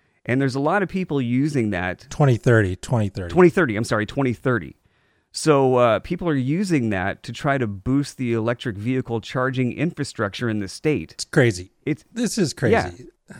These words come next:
Speaker 2: So y-, we, we had the Olympics here in two thousand two.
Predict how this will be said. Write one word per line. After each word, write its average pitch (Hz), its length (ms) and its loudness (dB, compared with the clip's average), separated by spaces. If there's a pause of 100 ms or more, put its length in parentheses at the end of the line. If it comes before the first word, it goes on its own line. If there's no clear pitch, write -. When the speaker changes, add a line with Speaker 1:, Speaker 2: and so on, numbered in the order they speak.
(380)
Speaker 2:
So 175 540 6
y-, 165 200 -6
we, 208 400 2
we 185 100 2
had 196 220 2
the 175 100 8
Olympics 139 460 2
here 113 400 0
in 113 440 0 (200)
two 143 140 0
thousand 107 680 0 (440)
two. 87 300 -6